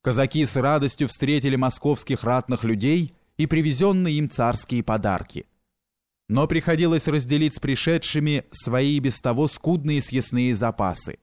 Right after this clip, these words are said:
Наступившей зимой от недостатка продовольствия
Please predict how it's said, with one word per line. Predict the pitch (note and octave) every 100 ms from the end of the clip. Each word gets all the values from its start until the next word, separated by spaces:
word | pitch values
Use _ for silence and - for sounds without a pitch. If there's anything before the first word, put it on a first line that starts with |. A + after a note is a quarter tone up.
| _ _ _ _ _ _ -
Наступившей | A#2 - C#3+ D#3+ D3 - C3+
зимой | A#2 C3+ C#3+ D3 -
от | A2+
недостатка | C3 B2 B2+ - C3 -
продовольствия | A#2+ A#2+ A2 A#2 E3 - D3 D3+ C#3